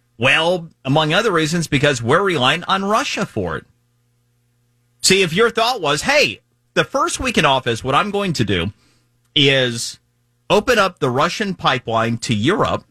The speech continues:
so Russia can sell oil to Europe again and make Germany in particular reliant on Russian oil."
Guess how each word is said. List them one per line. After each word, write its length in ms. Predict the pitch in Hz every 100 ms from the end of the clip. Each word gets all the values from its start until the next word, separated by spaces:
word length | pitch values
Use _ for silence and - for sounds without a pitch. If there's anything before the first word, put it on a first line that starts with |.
| _ _
so 160 | - 147
Russia 380 | 120 147 202 175
can 240 | - 131
sell 420 | 113 - 123 147 -
oil 240 | 127 127
to 80 | 110
Europe 340 | 98 180 -
again 400 | 87 82 82 107 -
and 140 | 123
make 300 | 131 127 - _ _ _
Germany 540 | - 90 131 170 170 156
in 100 | 139
particular 720 | 110 123 170 - 104 101 120 -
reliant 560 | 120 117 117 151 147 -
on 160 | 104 101
Russian 340 | 107 101 98 92
oil." 340 | 87 92 139